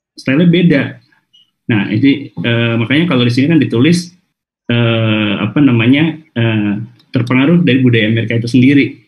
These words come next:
Jadi kayak The Simpsons segala macam gitu ya. Jadi kayak, kayak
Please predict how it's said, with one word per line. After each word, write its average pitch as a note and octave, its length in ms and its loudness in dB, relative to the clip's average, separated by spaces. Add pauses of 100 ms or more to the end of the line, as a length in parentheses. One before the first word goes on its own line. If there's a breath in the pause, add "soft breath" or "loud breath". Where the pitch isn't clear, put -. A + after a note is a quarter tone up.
(180)
Jadi C#3 260 0
kayak A2+ 220 -4
The G#2+ 100 -2
Simpsons C#3 460 0
segala G2 240 -4
macam C3 420 0
gitu A2 120 -2
ya. G#2 120 -2
Jadi G#2 240 -2
kayak, G#2+ 240 -4 (720)
kayak A2 140 0